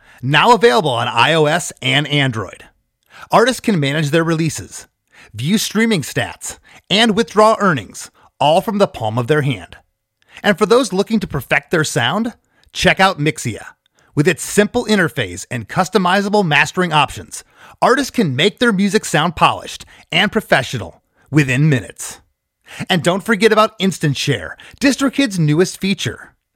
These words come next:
Share large files securely with collaborators, producers, and more, ensuring your music streams at the highest quality.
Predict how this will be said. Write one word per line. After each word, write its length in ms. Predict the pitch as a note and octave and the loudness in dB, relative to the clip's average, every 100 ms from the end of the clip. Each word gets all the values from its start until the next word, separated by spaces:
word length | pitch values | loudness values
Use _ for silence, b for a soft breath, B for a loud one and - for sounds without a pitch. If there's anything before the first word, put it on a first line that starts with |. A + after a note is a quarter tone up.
| b - | b -12
Share 380 | - F3+ F#3+ | -2 2 2
large 400 | D3 C3 E3 D#3 | 2 2 0 0
files 340 | - F3+ F#3 - | 2 4 2 -2
securely 460 | G3 - A#3+ G#3 | -8 -2 0 0
with 140 | D#3+ - | -2 -2
collaborators, 800 | E3+ E3 F3+ D3 F#2 E2 - - b b - | 0 2 2 0 -4 -8 -18 -20 b b 0
producers, 640 | E3 B2+ C3+ E3 F3 D#3 b _ | 0 2 -2 -2 -4 -6 b _
and 240 | C#3+ D#3 D#3 | 0 2 2
more, 380 | C3 G2+ - _ b b - | 0 -4 -14 _ b b -2
ensuring 680 | G3 - - F#3+ A3 G#3+ D3 | -2 0 0 0 2 0 0
your 220 | F#3+ G3+ | 0 0
music 340 | D#3 E3+ G3+ | 0 -2 -4
streams 480 | - C#3+ D#3+ F#3 - | -4 -4 -2 -2 -2
at 120 | C3+ - | -2 -2
the 80 | |
highest 360 | A2+ F2+ A#2+ - | -2 -2 -4 -2
quality. 500 | - G#2 E2+ - | 0 0 -4 -18